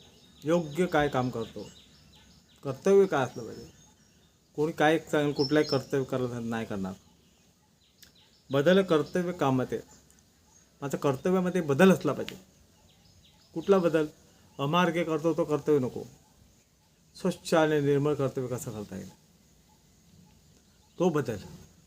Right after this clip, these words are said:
होणे बरं गरज आहे. विश्वास अंतरी जप, विश्वास अंतरी जपण्यासाठी माणसाला शील चांगलं लागतं. ज्याचा शील नसेल त्याच्यावर आपण विश्वास कधीच ठेवत नाही.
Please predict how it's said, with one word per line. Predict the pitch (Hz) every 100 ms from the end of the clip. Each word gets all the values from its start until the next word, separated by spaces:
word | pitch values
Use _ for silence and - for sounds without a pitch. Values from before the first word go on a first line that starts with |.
| _ _ _ _ _ _ _
होणे | 127 127
बरं | 123 117 104 101
गरज | 110 101
आहे. | 95 - _ _ _ _
विश्वास | 156 151 - 202 208 202
अंतरी | 190 185 175
जप, | 160 147 -
विश्वास | - - 147 - 190 196 196
अंतरी | 165 151 165
जपण्यासाठी | 147 135 170 170 147 143 - - - _
माणसाला | 131 131 156 139
शील | - 190 180
चांगलं | 151 127 117
लागतं. | 107 - 101 - _ _ _ _ _ -
ज्याचा | 165 190
शील | 190 214 214
नसेल | 190 185 175
त्याच्यावर | 165 175
आपण | 160
विश्वास | 151 147 151 147
कधीच | 143 156 143
ठेवत | 113 -
नाही. | -